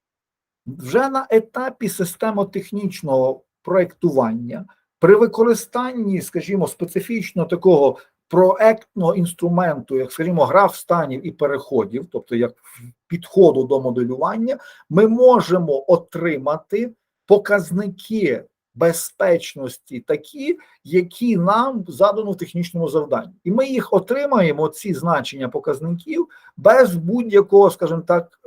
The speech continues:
натурних випробувань. Ми це отримаємо ще тоді, коли система в нас є на рівні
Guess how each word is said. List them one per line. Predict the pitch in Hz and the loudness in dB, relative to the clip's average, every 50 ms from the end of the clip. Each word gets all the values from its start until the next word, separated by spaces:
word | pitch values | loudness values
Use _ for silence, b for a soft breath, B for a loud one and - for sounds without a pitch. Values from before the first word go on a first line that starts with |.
| 190 147 135 | -10 -10 -6
натурних | 139 156 156 - - 208 208 196 202 202 175 - | -4 -6 -6 -6 -8 -8 -6 -4 -4 -4 -2 0
випробувань. | 180 175 175 170 170 170 185 185 170 156 120 113 _ _ | 0 -2 0 -2 -2 0 0 2 2 2 0 0 _ _
Ми | 127 127 127 | -12 -12 -8
це | - 151 | -4 -4
отримаємо | 143 147 - 214 240 240 254 254 240 | -4 -2 -2 -2 -4 -2 -2 -6 -6
ще | - - 175 | -6 -8 -10
тоді, | 170 - 175 165 165 220 226 | -8 -8 -8 -6 -6 -6 -8
коли | 214 - 175 170 170 151 135 b b b b b | -4 0 2 2 4 4 2 b b b b b
система | - - - 175 175 - - - - - 170 180 208 226 233 240 214 | -10 -8 -8 -8 -8 -10 -12 -10 -4 -2 0 0 0 0 0 -2 -2
в | 160 147 | -2 -2
нас | 156 165 165 156 - - 160 | -4 -4 -4 -6 -8 -12 -6
є | 165 180 180 | -4 -4 -2
на | 165 151 147 | 0 -2 -2
рівні | 147 165 175 180 175 175 170 170 170 165 165 | 0 0 -2 0 0 2 2 0 0 -2 -6